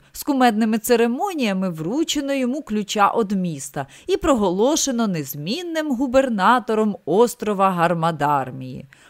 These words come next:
Увесь народ дивом дивував на одяг і на бороду, на грубе черево й низький зріст нового губернатора. І ті, що не знали, в чим тут сила, і навіть утаємничені,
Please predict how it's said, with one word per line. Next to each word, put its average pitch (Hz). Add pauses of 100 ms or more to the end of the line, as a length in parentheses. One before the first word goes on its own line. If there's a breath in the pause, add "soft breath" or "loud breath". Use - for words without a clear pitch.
Увесь 165
народ 170
дивом 339
дивував 277
на 240
одяг 226
і 247
на 226
бороду, 170 (240 loud breath)
на 214
грубе 196
черево 254
й 247
низький 247
зріст 190
нового 208
губернатора. 196 (300 loud breath)
І 247
ті, 302
що 262
не 262
знали, 294
в 180
чим 208
тут 226
сила, 196 (220 loud breath)
і 254
навіть 349
утаємничені, 220